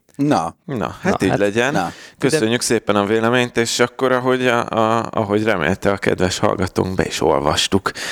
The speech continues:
Speaker 3: És
Speaker 2: Ö.
Speaker 3: mi is reméljük, hogy hamarosan találkozunk a High Five-ban vele.
Speaker 1: Na, de akkor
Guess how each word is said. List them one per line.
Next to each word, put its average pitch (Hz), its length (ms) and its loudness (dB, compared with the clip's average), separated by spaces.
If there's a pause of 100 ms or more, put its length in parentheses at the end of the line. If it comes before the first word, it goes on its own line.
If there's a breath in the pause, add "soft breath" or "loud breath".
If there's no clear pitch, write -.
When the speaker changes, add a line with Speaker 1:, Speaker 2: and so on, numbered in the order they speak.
Speaker 3:
És - 220 -2
Speaker 2:
Ö. 92 100 0
Speaker 3:
mi - 60 0
is - 260 -2
reméljük, 101 320 0
hogy 104 140 -2 (100)
hamarosan 95 360 -2
találkozunk 95 500 -4
a 95 180 0
High 87 120 0
Five-ban 90 500 -2
vele. 120 320 0 (960 loud breath)
Speaker 1:
Na, 269 280 2
de 165 100 2
akkor 208 360 0